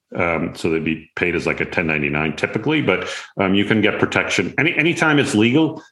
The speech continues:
you can write a contract to protect yourself. Um, a-, a-, and so I have to know more of the context, but they're not,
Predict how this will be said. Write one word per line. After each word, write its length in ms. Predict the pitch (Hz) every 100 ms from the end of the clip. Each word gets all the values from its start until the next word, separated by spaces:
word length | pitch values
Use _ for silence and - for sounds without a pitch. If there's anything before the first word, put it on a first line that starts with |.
| _
you 120 | 107
can 120 | 110 107
write 140 | 104
a 100 | 92
contract 520 | - 104 - 98 87
to 40 | -
protect 360 | - 92 87
yourself. 400 | 85 - 82 76 - - - -
Um, 540 | 87 85 82 82 80 - -
a-, 40 |
a-, 400 | 87 90 90 92 90
and 120 | 82
so 720 | - 92 90 87 87 82 - - - -
I 100 | 95
have 180 | 104 -
to 60 |
know 100 | 95
more 160 | 92 90
of 40 |
the 60 | 80
context, 600 | - 101 101 135 123 -
but 120 | -
they're 140 | 87 90
not, 340 | 90 90 87